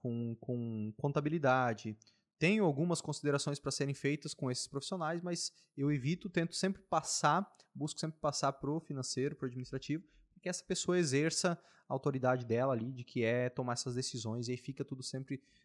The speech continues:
centralizado, né? Então, com isso,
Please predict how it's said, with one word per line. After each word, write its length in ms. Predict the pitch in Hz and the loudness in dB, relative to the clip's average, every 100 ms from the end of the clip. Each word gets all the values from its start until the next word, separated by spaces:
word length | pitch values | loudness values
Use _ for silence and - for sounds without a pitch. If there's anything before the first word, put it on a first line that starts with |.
| - | -8
centralizado, 920 | - 139 135 131 139 113 113 101 - _ _ _ 117 | -2 -2 0 0 0 0 0 0 -4 _ _ _ -4
né? 220 | 107 107 _ _ _ | -4 -4 _ _ _
Então, 720 | 120 113 127 147 151 135 113 - | -8 2 4 4 4 2 0 -2
com 200 | - 185 | 2 4
isso, 480 | 156 220 - 120 | 6 2 0 -2